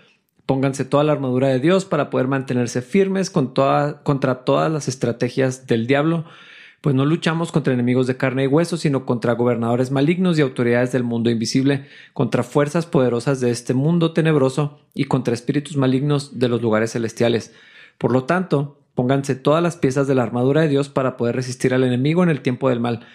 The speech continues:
Así, después de la batalla, todavía seguirán de pie firmes. Defiendan su posición poniéndose el cinturón de la verdad y la coraza de la justicia de Dios.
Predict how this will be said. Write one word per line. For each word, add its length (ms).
Así, 240
después 320
de 60
la 80
batalla, 480
todavía 400
seguirán 380
de 100
pie 280
firmes. 680
Defiendan 480
su 100
posición 500
poniéndose 400
el 60
cinturón 380
de 100
la 80
verdad 400
y 100
la 180
coraza 560
de 120
la 100
justicia 500
de 80
Dios. 320